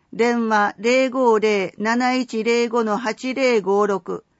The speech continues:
ファックス八五一の一七一一。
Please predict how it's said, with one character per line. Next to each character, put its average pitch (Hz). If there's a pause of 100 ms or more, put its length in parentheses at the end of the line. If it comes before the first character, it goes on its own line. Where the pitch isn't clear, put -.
(320)
フ -
ァ 240
ッ -
ク 226
ス 208
八 214
五 247
一 208
の 190
一 226
七 247
一 180
一。 170